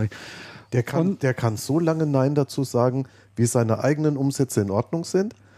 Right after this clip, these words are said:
Speaker 2: Und sobald der einen Umsatzrückgang hat,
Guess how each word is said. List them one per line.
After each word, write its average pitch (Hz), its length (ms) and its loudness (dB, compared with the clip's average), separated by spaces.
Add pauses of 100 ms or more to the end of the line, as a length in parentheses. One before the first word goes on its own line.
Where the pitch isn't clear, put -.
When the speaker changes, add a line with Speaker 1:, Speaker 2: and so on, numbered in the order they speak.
(180)
Speaker 2:
Und 123 160 -2
sobald 151 460 0
der 175 120 4 (100)
einen 156 140 -4
Umsatzrückgang 156 840 0
hat, 143 220 0